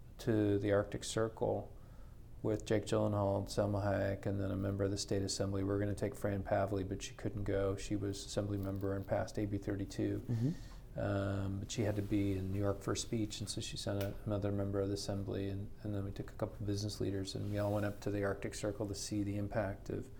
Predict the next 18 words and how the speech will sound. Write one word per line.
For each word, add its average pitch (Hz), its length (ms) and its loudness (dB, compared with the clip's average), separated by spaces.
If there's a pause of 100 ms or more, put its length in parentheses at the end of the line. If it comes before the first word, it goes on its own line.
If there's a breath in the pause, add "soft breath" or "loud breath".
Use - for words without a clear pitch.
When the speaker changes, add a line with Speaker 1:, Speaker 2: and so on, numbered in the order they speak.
(120 soft breath)
Speaker 1:
climate 131 300 4
change 95 320 -4
upon, 98 380 -4 (920 loud breath)
uh, 107 300 -2 (140)
the 113 120 2
Arctic 113 320 2
people 120 520 4
and 104 200 0
the 101 40 0
region. 120 440 4
And 101 200 0 (1120 soft breath)
again, 131 500 10
early 139 280 12
days 135 360 12
of 123 140 12
the 120 60 10
climate 143 460 10
movement, 117 540 8